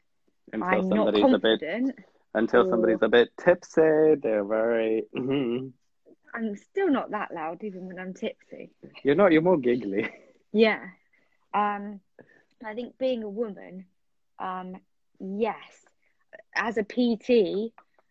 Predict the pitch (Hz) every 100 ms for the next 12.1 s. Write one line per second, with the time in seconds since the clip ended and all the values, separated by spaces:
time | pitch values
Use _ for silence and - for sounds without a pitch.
0 | _ 185 180 175 175 175 175 - 196 208
1 | 196 185 208 185 - - - 196 - 185
2 | 185 165 - - - _ _ - 185 175
3 | 175 180 _ _ _ _ - 196 185 _
4 | - - - - - 202 196 185 - _
5 | 196 214 - - - _ - 233 214 202
6 | 185 - 190 185 185 233 _ _ 190 185
7 | 175 185 175 - 190 190 190 190 185 180
8 | 180 - 185 - - 185 185 180 180 180
9 | 214 214 - 202 196 185 170 170 165 _
10 | _ _ _ - 202 190 185 185 180 -
11 | 196 190 190 185 185 180 175 180 180 180